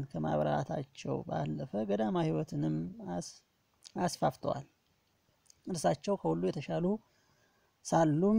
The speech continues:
በሶስት ገዳማት በረድነት አገልግለዋል። እነዚህም በአቡነ በጸሎተ ሚካኤል ገዳም ለአስራ ሁለት ዓመታት፣ በአቡነ ኢየሱስ ሞዐ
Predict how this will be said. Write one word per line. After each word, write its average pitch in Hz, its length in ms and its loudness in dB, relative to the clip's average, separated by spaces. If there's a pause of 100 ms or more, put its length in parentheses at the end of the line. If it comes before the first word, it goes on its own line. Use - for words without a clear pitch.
በሶስት 156 440 -2
ገዳማት 156 520 2 (220)
በረድነት 156 720 2 (180)
አገልግለዋል። 143 680 -2
እነዚህም 165 500 -2
በአቡነ 147 360 0 (240)
በጸሎተ 156 480 -4
ሚካኤል 165 420 -2
ገዳም 170 500 -2
ለአስራ 170 340 -8
ሁለት 160 340 -2
ዓመታት፣ 165 400 0 (720)
በአቡነ 160 320 6 (100)
ኢየሱስ 156 420 2
ሞዐ 147 200 0